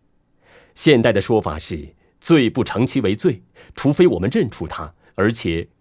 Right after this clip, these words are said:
感受到它。我看不出这里有任何的圣经根据。恰恰相反，在常常被人忽略的利未记的四到五章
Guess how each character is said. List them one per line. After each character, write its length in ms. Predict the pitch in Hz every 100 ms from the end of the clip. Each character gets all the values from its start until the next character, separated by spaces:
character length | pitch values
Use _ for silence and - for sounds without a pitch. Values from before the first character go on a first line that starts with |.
| _
感 240 | 104 71 69
受 260 | - 151
到 160 | 90 -
它。 220 | - - - _ _ _ _ _ _ - _ -
我 180 | 107 117
看 200 | - 110
不 100 | 101
出 160 | 123
这 180 | 123 127
里 160 | 95 101
有 160 | 90
任 200 | 123 175
何 160 | 110 92
的 120 | 85
圣 280 | - 117 78
经 220 | 90 85
根 220 | 98 90
据。 260 | 90 85 - _ _ _ _ _ _ _
恰 200 | - 113
恰 120 | - 87
相 220 | 85 78
反， 280 | - - - _ _ - -
在 160 | - 135
常 260 | - 127
常 180 | 147 131
被 100 | 147
人 160 | 110 120
忽 220 | 143 135
略 140 | 131
的 100 | 92
利 160 | 107 156
未 160 | 120 110
记 160 | 131
的 240 | 87 76 - -
四 240 | - - 135
到 140 | 117
五 260 | 82 78 76
章 280 | 120 113